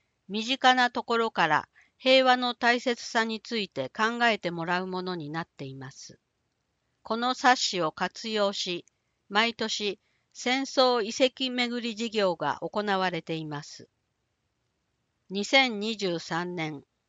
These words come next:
令和五年度、宣言四十周年。宣言四十周年記念事業、平和の集い、被爆ピアノ講演会、コンサート。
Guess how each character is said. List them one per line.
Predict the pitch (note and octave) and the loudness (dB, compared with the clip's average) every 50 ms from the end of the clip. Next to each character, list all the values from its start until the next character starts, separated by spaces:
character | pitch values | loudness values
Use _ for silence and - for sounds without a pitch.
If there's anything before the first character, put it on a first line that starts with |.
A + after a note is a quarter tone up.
| _ _ _ _ _ | _ _ _ _ _
令 | - A#3+ B3+ C4 A#3+ G#3+ | 2 4 6 6 6 4
和 | F#3+ E3+ D3+ | 2 0 0
五 | - E3 E3+ | -2 -4 -4
年 | F#3 F#3+ F#3+ F#3 F3+ C#3+ | -2 -2 -4 -4 -4 -6
度、 | - B2+ - - _ _ _ _ _ _ _ _ _ _ _ _ _ _ _ _ | -10 -12 -12 -14 _ _ _ _ _ _ _ _ _ _ _ _ _ _ _ _
宣 | - - - A3 A#3 A#3+ A#3 A3+ | -8 -2 0 2 2 2 0 0
言 | A3+ G#3+ F3+ D#3 C#3 - - | 0 0 0 0 -2 -8 -6
四 | F3+ G3 G#3+ A#3 A#3+ A#3 | -2 0 0 0 0 -2
十 | A3 A#3+ A#3+ | -4 -2 0
周 | - - - A3+ G#3 F#3+ F3 | 4 4 4 4 2 0 -2
年。 | D#3+ D3+ C#3+ C3 A#2+ A#2+ - _ _ _ _ _ _ _ _ _ _ _ _ _ _ _ _ _ _ _ _ _ - | -4 -6 -8 -8 -12 -16 -20 _ _ _ _ _ _ _ _ _ _ _ _ _ _ _ _ _ _ _ _ _ -8
宣 | - - B3 C4 C4+ C4+ | -2 2 2 2 2 2
言 | C4 C4 B3+ A3+ F#3+ E3 D3+ | 2 2 2 2 2 0 0
四 | F3 G#3+ A#3 B3+ C4 | 0 0 0 0 -2
十 | B3 C4 C4+ C4+ | 0 0 0 0
周 | - - - B3 A#3 A3 | 0 -2 -2 -2 -2 -2
年 | G#3 F3+ D3+ D3+ C#3+ C#3 | 0 -2 -2 -2 -4 -6
記 | - - A#3 A3+ | -8 -8 -6 -2
念 | A#3+ B3+ C4 C4 B3+ | 0 0 0 0 -2
事 | A3 A#3 A#3 | -2 -2 -4
業、 | G3 G3 F3 D3+ C#3+ C#3+ C#3+ - - _ _ _ _ _ _ | -2 -2 -2 -2 -2 -2 -4 -8 -12 _ _ _ _ _ _
平 | - - C4 C4 C4 | 0 4 6 6 6
和 | B3+ B3+ A#3+ A#3+ | 6 4 4 2
の | A#3 A#3 - | 2 -2 -4
集 | - - G3+ G3 G3+ F#3+ F#3+ | -6 -8 -4 0 0 0 0
い、 | F#3 F3+ D#3+ - _ _ _ _ _ _ _ _ _ _ _ _ - - | 0 -4 -6 -10 _ _ _ _ _ _ _ _ _ _ _ _ -20 -12
被 | - A#3 A3 | -8 -2 4
爆 | A3+ B3 C4 - - C4+ B3+ | 4 4 4 4 0 -8 -8
ピ | - - B3 A3+ | -4 0 2 2
ア | G#3 G3+ | 2 2
ノ | F#3+ E3 C3+ B2+ - - | 0 -4 -6 -6 -6 -2
講 | - A3 A3+ A#3 | 2 2 4 4
演 | A3 A3 G#3+ G#3 F#3+ | 4 4 2 0 -2
会、 | - - D3+ D3+ C#3+ C#3 C#3 - _ _ - | -6 -4 -4 -4 -4 -4 -8 -12 _ _ -6
コ | - B3 B3 | -2 0 0
ン | A#3+ A3+ | 0 -2
サ | - - F3 D#3 D3 | -6 -4 -2 -2 -2
ー | D3 _ | -4 _
ト。 | - - - C#3 - | -12 -14 -14 -16 -18